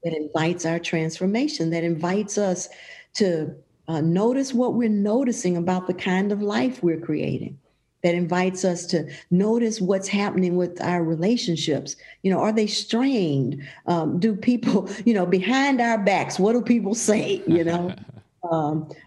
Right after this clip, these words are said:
Speaker 1: um, and, and what I've come to realize is one of the challenges for us is to let go of the belief of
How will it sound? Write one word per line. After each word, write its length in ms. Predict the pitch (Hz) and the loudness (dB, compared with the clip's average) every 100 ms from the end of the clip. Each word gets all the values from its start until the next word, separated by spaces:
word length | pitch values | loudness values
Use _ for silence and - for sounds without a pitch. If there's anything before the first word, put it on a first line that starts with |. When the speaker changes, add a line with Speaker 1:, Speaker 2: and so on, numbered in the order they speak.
| - | -6
Speaker 1:
um, 440 | 170 151 156 143 143 | -2 0 0 0 0
and, 200 | 185 - | 0 2
and 180 | 202 208 | 2 2
what 160 | 226 | 2
I've 260 | 214 196 - | 2 0 0
come 260 | 247 233 | 2 2
to 140 | 247 196 | 2 0
realize 800 | 196 240 233 170 165 165 165 - | 2 2 2 0 2 0 0 0
is 420 | 175 165 165 - - _ _ _ _ _ _ _ _ _ _ _ _ _ _ | 2 2 -2 -6 -18 _ _ _ _ _ _ _ _ _ _ _ _ _ _
one 220 | 175 196 202 | 2 2 2
of 180 | 190 | 0
the 480 | 170 170 160 151 156 _ _ _ _ _ _ _ _ _ _ _ _ _ _ _ _ - | 0 0 0 -4 -6 _ _ _ _ _ _ _ _ _ _ _ _ _ _ _ _ -8
challenges 920 | - 220 202 202 196 185 160 156 147 | 0 2 2 2 2 0 0 -2 -4
for 240 | - 160 - | -4 -4 0
us 540 | 160 165 156 - - _ _ _ _ | 0 -2 -4 -8 -14 _ _ _ _
is 240 | - 170 - | -2 -2 0
to 100 | 165 | 0
let 440 | 156 165 170 - | 2 0 0 0
go 260 | 175 170 156 | 0 2 0
of 180 | 160 170 | -2 -2
the 80 | 160 | -2
belief 600 | 165 160 165 175 165 - | 0 0 0 0 -4 -6
of 160 | 156 | -6